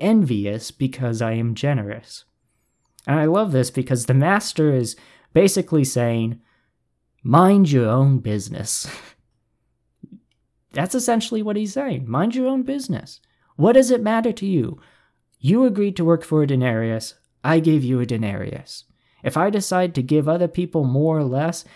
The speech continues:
that is absolutely none of your concern. And I love this because it shows such,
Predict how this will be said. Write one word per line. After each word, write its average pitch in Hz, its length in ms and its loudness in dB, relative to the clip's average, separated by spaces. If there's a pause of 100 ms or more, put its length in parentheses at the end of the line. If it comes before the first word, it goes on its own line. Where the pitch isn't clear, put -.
(180)
that 175 220 2
is 156 160 2
absolutely 131 1080 -2
none 131 460 0
of 113 240 -4
your 113 220 -4
concern. 110 640 -6 (500)
And 156 120 -2
I 156 100 2
love 190 360 0
this 143 160 0
because 151 360 -6
it - 300 -12
shows 214 480 -6
such, 165 400 -4